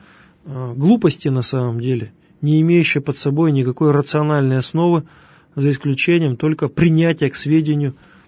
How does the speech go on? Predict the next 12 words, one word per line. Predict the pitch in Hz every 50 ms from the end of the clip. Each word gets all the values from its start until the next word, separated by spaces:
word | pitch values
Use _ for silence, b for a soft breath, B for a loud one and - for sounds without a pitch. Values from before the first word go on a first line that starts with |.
| b _ _ -
э, | 147 139 131 127 131 131 123
ситуации, | - - 143 139 - 151 160 165 156 160 - 156 143 131 - B B B B B B -
когда | 143 127 127 127 147 151 156 147 139
нужно | - 147 147 175 180 165 139 143 127
проходить | - 139 127 - - 143 147 151 139 -
профилактический | 135 120 - - 139 139 127 - - 147 135 - - - 147
осмотр, | 127 - - 156 175 175 - 131
нужно | 135 143 143 135 123 117
делать | 113 117 131 139 135 120 113 -
это | 127 123 - 123 104 b b b b b b b b b _
обследование, | - 131 - - - 143 139 147 143 135 131 131 127 120 117 107 - b b b b
фиброгастроскопию | b - 147 143 131 131 131 123 127 131 123 - - 127 - - - 127 117 - 143 139 135 127 110